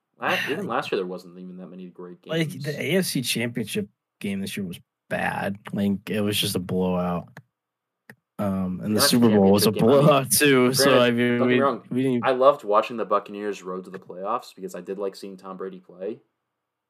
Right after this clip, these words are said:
Speaker 1: But at the end of the day, it was like, oh, that, that wasn't as fun as I would have expected it to be.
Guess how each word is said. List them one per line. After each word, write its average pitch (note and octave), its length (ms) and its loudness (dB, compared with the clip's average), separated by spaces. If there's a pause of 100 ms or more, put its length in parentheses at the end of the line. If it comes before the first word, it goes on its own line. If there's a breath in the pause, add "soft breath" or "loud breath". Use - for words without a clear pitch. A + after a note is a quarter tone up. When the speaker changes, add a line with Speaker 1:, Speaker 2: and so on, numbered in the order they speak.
(400)
Speaker 1:
But G#2+ 340 4
at - 80 -16
the B2+ 80 -4
end C#3 60 -2
of C#3 60 0
the C3 60 -2
day, B2+ 60 2
it A#2 60 2
was G2 100 -4
like, F#2+ 220 -8 (680)
oh, F#2+ 300 -12 (1500)
that, A#2+ 220 -4
that C3 200 -4
wasn't D3+ 340 -2
as C3+ 220 -6
fun B2+ 340 -8
as G2 120 -10
I F#2 120 -6
would G2 140 -4
have F#2+ 80 -6
expected - 420 -12
it - 100 -20
to - 60 -20
be. F3+ 300 -18